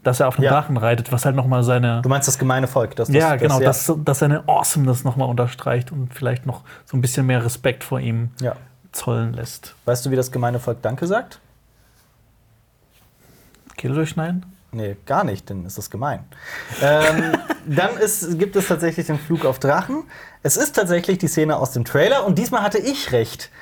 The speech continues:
Speaker 2: Ich hab nämlich noch gesagt, das ist wahrscheinlich,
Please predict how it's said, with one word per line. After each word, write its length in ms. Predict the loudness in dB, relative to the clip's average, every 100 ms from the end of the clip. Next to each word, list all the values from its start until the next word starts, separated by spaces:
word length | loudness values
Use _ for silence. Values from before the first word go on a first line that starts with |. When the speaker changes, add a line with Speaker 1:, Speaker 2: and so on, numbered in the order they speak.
| -4
Speaker 2:
Ich 80 | -2
hab 80 | 0
nämlich 160 | 2
noch 140 | 0 0
gesagt, 480 | 2 4 2 -2 -10 -20 -20 -2
das 140 | 0
ist 160 | 2 2
wahrscheinlich, 480 | 2 2 2 0